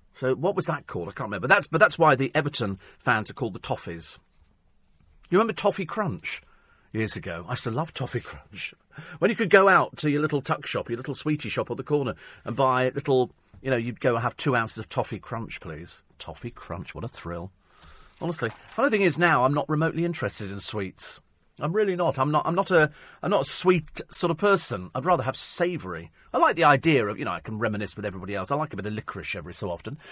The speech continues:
Uh, Gary says it was, as I correctly pointed out to him, thirty-five thousand black taxis against eighty-five thousand minicabs and rising.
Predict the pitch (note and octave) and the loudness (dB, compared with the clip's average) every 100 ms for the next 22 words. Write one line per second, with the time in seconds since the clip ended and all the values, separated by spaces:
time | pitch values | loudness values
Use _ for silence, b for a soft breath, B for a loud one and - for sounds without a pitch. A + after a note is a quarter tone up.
0 | B - D3 E3+ F3 D#3 D3+ C#3+ C#3+ C#3+ | B 4 6 8 6 6 2 2 6 6
1 | C3 - - F2 D#2 - G2 - G2 G#2+ | 6 0 -8 -12 -12 -10 -10 -10 -8 -8
2 | G2+ A2+ - A2 D#3+ D#3+ - D3 B2 A2+ | -4 -6 -6 -2 0 0 2 0 0 -4
3 | G2+ A#2+ G#2 G#2+ A#2 - - G#2 - A#2 | -2 -4 -4 -4 -6 -4 -4 -4 -4 -8
4 | A2 B B - C3+ B2 - D3+ D#3 B2+ | -8 B B -4 0 0 0 4 4 4
5 | A#2+ G#2 F#2+ A#2+ G#2 G2+ G#2+ F#2+ C3 B2 | 0 -2 -2 -2 -2 -2 -6 -2 0 0
6 | - G#2+ G2+ - B2+ A#2+ F#2+ A2+ A#2+ A#2 | -2 -4 -4 -4 -2 -2 -4 -2 0 0
7 | G2+ F#2 | -4 -8